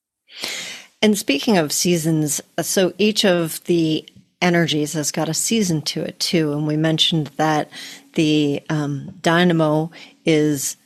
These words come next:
spring energy and Blaze is that summer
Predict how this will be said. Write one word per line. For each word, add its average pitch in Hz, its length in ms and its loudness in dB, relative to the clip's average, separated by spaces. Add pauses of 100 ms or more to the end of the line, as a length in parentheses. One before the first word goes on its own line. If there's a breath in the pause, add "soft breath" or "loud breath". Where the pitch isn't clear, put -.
(340)
spring 196 460 0
energy 151 720 -2
and 151 260 -2
Blaze 151 760 0
is 147 180 -2
that - 200 -4
summer 160 560 2